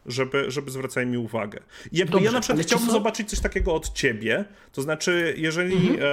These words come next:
Speaker 1: e, pojawiają się u ciebie ludzie, którzy, e, zalewają czat hasłami, że no jednak jedyny socjalizm to narodowy socjalizm,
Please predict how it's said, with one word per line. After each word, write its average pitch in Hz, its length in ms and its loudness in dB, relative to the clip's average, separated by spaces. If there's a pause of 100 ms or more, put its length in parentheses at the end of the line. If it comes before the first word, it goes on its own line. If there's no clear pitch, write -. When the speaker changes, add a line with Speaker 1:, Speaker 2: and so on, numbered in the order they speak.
(100)
Speaker 1:
e, - 20 -8
pojawiają 160 460 -2
się 160 180 -2
u 139 120 -8
ciebie 143 380 0
ludzie, 127 380 0
którzy, 127 580 -2 (360)
e, 120 680 2
zalewają 135 560 0
czat 127 240 -2
hasłami, 123 560 0
że 117 560 0
no 131 280 2
jednak 131 480 0
jedyny 135 480 0
socjalizm 127 680 -2
to 135 100 -4
narodowy 123 480 0
socjalizm, 123 800 -2